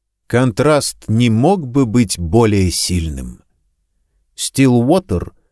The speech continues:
был невозмутимым, умным, готовым ко всему. Окруженный покрытыми шрамами стенами комнаты для допросов, перепачканный кровью, он на все сто процентов выглядел как преступник. Локки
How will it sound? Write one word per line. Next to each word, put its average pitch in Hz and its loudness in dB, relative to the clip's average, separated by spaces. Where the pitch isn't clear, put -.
был 120 2
невозмутимым, 113 0
умным, 135 0
готовым 110 0
ко 104 -6
всему. 82 -6
Окруженный 131 0
покрытыми 120 0
шрамами 117 0
стенами 113 -2
комнаты 113 -2
для 101 0
допросов, 101 -2
перепачканный 95 -2
кровью, 135 0
он 214 0
на 147 0
все 131 0
сто 120 -2
процентов 107 -2
выглядел 90 -2
как - -8
преступник. - -16
Локки 104 -2